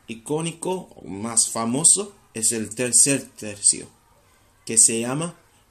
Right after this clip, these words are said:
el tercio de muleta o el tercio de muerte. Y es el tercio en el que el matador mata el toro.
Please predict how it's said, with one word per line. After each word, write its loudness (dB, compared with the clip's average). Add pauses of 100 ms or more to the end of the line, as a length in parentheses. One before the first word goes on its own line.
el -4
tercio 2
de -4
muleta -2 (500)
o 0 (460)
el -6
tercio 2 (100)
de -2
muerte. 0 (1200)
Y 0
es 6
el 0
tercio 4 (100)
en 0
el 0
que -4 (220)
el -4
matador -2 (560)
mata -4 (140)
el -10
toro. -8